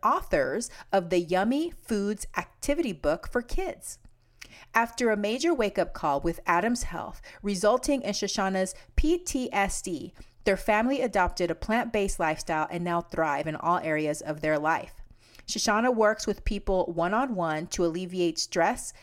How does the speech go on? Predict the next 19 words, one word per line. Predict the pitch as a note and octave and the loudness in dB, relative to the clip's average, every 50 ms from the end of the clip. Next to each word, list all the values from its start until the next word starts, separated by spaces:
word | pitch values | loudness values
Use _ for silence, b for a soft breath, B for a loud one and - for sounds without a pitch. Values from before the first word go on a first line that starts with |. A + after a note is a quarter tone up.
| B B | B B
in | - A3 A#3+ | -2 -2 0
life | C4 A#3+ E3 C#3 C#3+ D#3+ - | 2 2 2 2 2 0 -6
caused | - - F3 D#3 D#3 - | -6 -2 0 0 0 0
by | - D#3 C#3+ D3 | -2 -2 -4 -2
diet, | - D#3 C#3+ D3+ E3+ G3+ A3+ - - | 0 0 2 2 2 2 0 -2 -2
lifestyle, | D#3 D3 D3+ D3 - - D#3+ C#3+ D3+ D3+ - | 0 0 0 -2 -4 -2 -2 0 0 -2 -4
and | D3+ D3+ | -8 -12
physical | - - F3+ F3 G#3+ G#3 - A#3+ A3+ | -6 -4 -4 -4 -4 -4 -2 -2 -2
and | G#3 F3+ D#3+ | -2 -2 -2
mental | D#3+ D#3 - - - - | -4 -4 -4 -4 -6 -6
illness, | D#3 C3+ C3+ A2+ - - - - B B B B | -6 -8 -8 -8 -10 -12 -14 -16 B B B B
to | - A#3+ | -4 -4
create | A#3 - - B3 A#3+ A#3+ A3+ G#3+ | -4 -2 0 2 2 2 2 0
healthier | - - B3+ C4 C4 - E4 F4+ F4 C#4+ | 0 0 0 0 2 2 2 2 2 0
lives | G#3+ F3+ E3 D#3 D#3 E3 E3 - - | 0 0 0 0 0 -2 -4 -2 -4
and | F#3+ F3+ | -4 -2
support | - - G3 - - - F3 F3+ F#3 - - | -2 -4 -4 -2 2 2 2 2 2 0 -4
cellular | - - D#3+ D3+ D#3 E3 F3 F#3 | -4 -2 -2 -2 0 0 0 -2
health. | - - - - - - - - | -2 -4 -6 -6 -6 -8 -14 -18